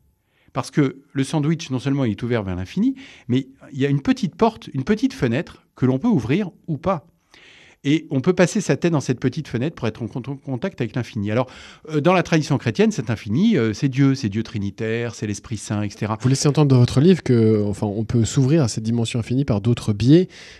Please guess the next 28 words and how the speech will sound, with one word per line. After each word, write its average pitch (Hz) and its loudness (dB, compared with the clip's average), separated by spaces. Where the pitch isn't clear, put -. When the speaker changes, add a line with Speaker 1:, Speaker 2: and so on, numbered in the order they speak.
Speaker 2:
Deux 135 6
expériences 139 2
que - -4
nous 117 2
souhaitons, 123 0
euh, 101 -2
que, - 2
euh, 107 2
chacun 113 -2
en, 101 -4
en 117 -4
gros 107 -2
peut 110 -4
avoir 95 -2
vécues. 139 -2
Euh, 101 -4
l'émerveillement 131 4
d'abord 110 2
que - -4
vous 107 -2
citez, 147 -2
et, 143 0
euh, 107 -2
le 107 -2
deuxième, 113 0
vous 113 -2
allez 110 0
m'aider, 123 0